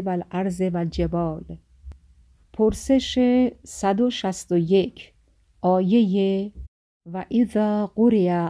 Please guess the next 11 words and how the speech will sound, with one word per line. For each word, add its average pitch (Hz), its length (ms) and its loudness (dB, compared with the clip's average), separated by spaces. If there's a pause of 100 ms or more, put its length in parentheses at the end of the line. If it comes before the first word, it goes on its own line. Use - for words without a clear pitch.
(100)
علیهم 190 600 0
القرآن 180 1120 0
لا 180 340 0
یسجدون». 165 840 -4 (840)
پرسش 196 840 -2 (100)
صد 185 360 -4
و 226 100 -2
شصت - 380 -6
و 165 80 0
دو، 156 300 0 (540)
آیه 220 880 2